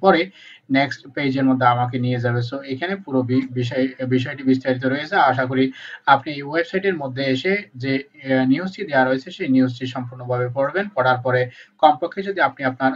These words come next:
আহ, সময়টুকু এক মিনিট এখানে ব্যয় করেন বা spend করেন তার against-এ আপনি নির্ধারিত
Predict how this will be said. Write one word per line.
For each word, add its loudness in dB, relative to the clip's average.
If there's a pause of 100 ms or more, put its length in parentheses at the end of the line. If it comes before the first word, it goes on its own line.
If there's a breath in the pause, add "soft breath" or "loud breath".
আহ, 2
সময়টুকু -4
এক 2
মিনিট -8
এখানে -4
ব্যয় 2
করেন -4
বা 4
spend 0
করেন 0
তার 0
against-এ -4
আপনি -2 (420 loud breath)
নির্ধারিত 2